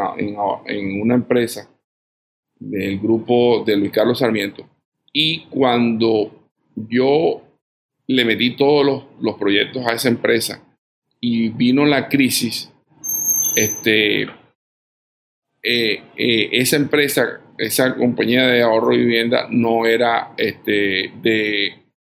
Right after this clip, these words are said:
de, de Luis Carlos Sarmiento y él la compra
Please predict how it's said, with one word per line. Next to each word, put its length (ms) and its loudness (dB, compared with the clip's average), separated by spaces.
de, 520 -4
de 180 0
Luis 180 -2
Carlos 260 2
Sarmiento 680 0
y 260 2
él 200 2
la 220 0
compra 440 0